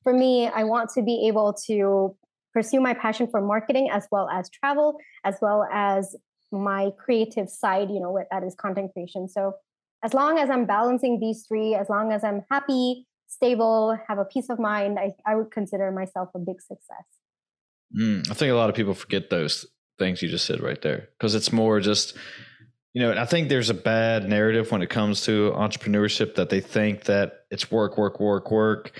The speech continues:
Speaker 2: You know, I gotta work sixteen hour days or eighteen hour days in order to be successful. It's the only way that, and it doesn't matter what you're doing. I think that's just,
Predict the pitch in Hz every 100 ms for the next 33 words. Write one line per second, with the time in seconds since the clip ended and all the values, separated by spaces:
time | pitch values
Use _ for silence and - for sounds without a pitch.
0 | - - 104 104 101 95 104 104 - -
1 | 110 - 110 104 92 87 123 123 120 117
2 | 113 98 - 113 - 110 104 101 101 101
3 | 98 98 92 85 87 - - 123 117 110
4 | 110 - 104 95 95 92 90 92 87 -
5 | - - 135 147 139 127 113 110 110 104
6 | 104 101 95 92 113 104 104 104 104 -